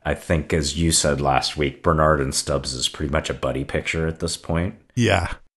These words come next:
Speaker 1: Where he's testing the button in the hotel room, he turns him off, and then he turns him back on,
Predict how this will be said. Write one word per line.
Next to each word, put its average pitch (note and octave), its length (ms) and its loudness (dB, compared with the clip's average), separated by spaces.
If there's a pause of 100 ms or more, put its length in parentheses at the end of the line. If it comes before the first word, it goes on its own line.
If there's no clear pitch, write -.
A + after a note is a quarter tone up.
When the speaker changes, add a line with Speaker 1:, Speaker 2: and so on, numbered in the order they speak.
(160)
Speaker 1:
Where F#2 180 6
he's F#2+ 300 4
testing G2 400 4
the D#2+ 80 2
button E2+ 420 0
in D#2+ 120 2
the D2+ 80 0
hotel D#2+ 340 2
room, E2 240 4
he D#2+ 80 0
turns D#2 340 -2
him C#2+ 100 -6
off, C2+ 440 -4
and C#2+ 160 -6
then C#2+ 440 -6 (120)
he D#2+ 100 -10
turns D2+ 260 0
him C#2 120 0
back C#2 240 -2
on, D2 120 2